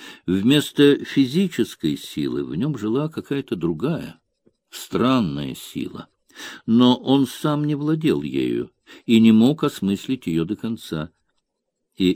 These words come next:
эта сила кидала его всюду, где мог он надеяться найти то, что выходило из строя обычной жизни.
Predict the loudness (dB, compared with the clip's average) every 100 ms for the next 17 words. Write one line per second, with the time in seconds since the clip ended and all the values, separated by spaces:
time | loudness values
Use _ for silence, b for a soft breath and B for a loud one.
0 | 2 2 2 -2 -6 -6 -8 -4 0 0
1 | -2 -4 -2 0 0 -2 -2 -6 -8 0
2 | 2 2 -4 b b b -4 2 4 6
3 | 4 4 2 4 2 4 6 6 2 -2
4 | 0 0 0 -2 -2 _ 4 4 4 -2
5 | -4 -4 -4 -2 0 0 -2 -6 -8 0
6 | 2 2 0 -2 -6 -4 -6 -6 -8 -8
7 | -8 -14 -14 -16 -18 -18